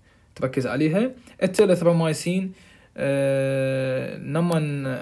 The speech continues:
أبلعه، يعني، ككبسول، إنه لازم، يعني، آه، without regard to meals، يعني، الأفضل إن تبلعه قبل الأكل أو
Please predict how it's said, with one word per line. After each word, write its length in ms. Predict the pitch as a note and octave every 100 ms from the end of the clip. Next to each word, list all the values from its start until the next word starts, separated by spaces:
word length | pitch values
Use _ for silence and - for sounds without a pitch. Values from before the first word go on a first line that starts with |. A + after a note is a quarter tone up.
| - C#3
أبلعه، 340 | D3 D3 B2+
يعني، 220 | C3 C3
ككبسول، 720 | C3+ C3 C#3+ C#3 E3 F#3+ A3+ - -
إنه 180 | C#3+ C#3+
لازم، 480 | D#3+ D#3 F3+ G3 - _ -
يعني، 540 | C#3+ B2 C#3+ F#3 G#3 -
آه، 800 | - - - - - - - - - - - - - G#3+ _ - - _ _ - _ _ _ _ _ _ -
without 560 | C#3+ C#3 C3+ F3 F#3+ F3
regard 500 | - C#3 C#3 D#3+ E3+ E3+
to 60 | C#3+
meals، 400 | C3 A#2+ A2 B2
يعني، 300 | G#2 A2 - - - _ - - - - - -
الأفضل 540 | - C3+ E3+ F3+ F3+
إن 80 | E3
تبلعه 260 | D#3+ D#3
قبل 260 | E3 C#3+ B2+
الأكل 340 | A#2 C3+ F3
أو 240 | D3+ E3